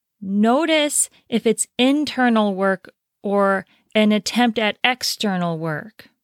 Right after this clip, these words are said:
Adjust as necessary and start reaping the benefits. If you're finding that this definitely applies to you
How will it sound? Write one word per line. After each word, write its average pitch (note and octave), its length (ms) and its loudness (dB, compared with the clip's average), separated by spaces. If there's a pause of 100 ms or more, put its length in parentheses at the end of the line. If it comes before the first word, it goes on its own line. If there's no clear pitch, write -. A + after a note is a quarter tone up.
(140)
Adjust G#3+ 720 0
as A3+ 180 2
necessary F#3 1120 -2 (200)
and G3+ 160 0
start - 600 -2 (200)
reaping G#3+ 560 2 (120)
the F#3 80 -8
benefits. - 760 -8 (480)
If G#3 160 0
you're C4 200 4
finding A#3 500 2
that G3 160 -4
this A#3 340 0 (180)
definitely A#3 540 2
applies G#3 420 0
to G#3+ 140 -6
you E3+ 360 -2